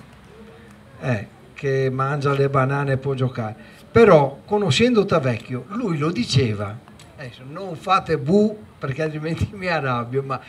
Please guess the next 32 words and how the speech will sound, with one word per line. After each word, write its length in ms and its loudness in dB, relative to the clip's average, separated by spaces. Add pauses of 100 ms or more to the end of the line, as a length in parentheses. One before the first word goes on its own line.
(160)
è 140 0
la 140 2
sensazione 680 -2
che 180 -6
tanti 300 0
abbiamo 300 0
avuto, 320 -12 (280)
pur 160 2
dicendo 420 6
subito: 420 -4
"Questa 320 -4
gliela 260 -6
fanno 280 -4
pagare", 560 -6
perché 320 -6
gliela 220 0
fanno, 280 -6 (360)
cioè, 180 -14 (140)
lui 160 -6
non 160 -4
era 140 -2
abituato, 460 -6
c'erano 260 0
tutte 240 -12
le 160 -10
televisioni, 520 -10
era 120 -8
abituato 580 -6
a 40 -10
noi 220 -10
Lega 280 0
Dilettanti, 640 -12